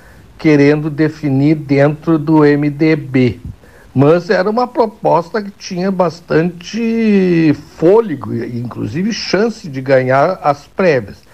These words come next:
Então, o que que o diretório do M D B fez? Suspendeu as prévias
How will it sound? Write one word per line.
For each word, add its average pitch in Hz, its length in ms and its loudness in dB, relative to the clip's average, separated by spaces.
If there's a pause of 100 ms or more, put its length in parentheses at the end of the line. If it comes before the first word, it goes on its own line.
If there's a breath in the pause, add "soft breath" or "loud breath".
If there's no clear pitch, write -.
(340 soft breath)
Então, 202 280 0
o 214 60 -8
que 226 160 -6
que 214 180 -8
o 165 300 4
diretório 147 600 0
do 127 120 -4
M 135 120 -2
D 131 140 -4
B 127 240 -4
fez? 110 300 -12
Suspendeu 131 840 0
as 175 160 0
prévias 170 640 0